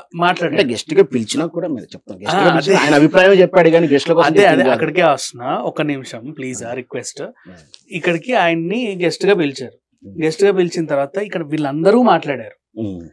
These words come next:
Speaker 1: కానీ వీళ్ళందరూ కూడా ఆయన కంటే చాలా దారుణంగా మాట్లాడారు.
Speaker 2: ఉమ్.
Speaker 1: అవన్నీ రాకుండా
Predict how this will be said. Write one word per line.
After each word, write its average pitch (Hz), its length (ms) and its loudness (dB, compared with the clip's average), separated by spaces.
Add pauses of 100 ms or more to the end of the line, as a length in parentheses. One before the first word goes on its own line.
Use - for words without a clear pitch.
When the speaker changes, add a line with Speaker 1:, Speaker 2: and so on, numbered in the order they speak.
(260)
Speaker 1:
కానీ 202 180 0
వీళ్ళందరూ 196 520 2
కూడా 214 180 0
ఆయన 190 200 2
కంటే 208 380 -2
చాలా 202 300 4
దారుణంగా 214 440 2
మాట్లాడారు. 156 720 -4
Speaker 2:
ఉమ్. 90 160 -12 (320)
Speaker 1:
అవన్నీ 151 460 -4
రాకుండా 170 600 0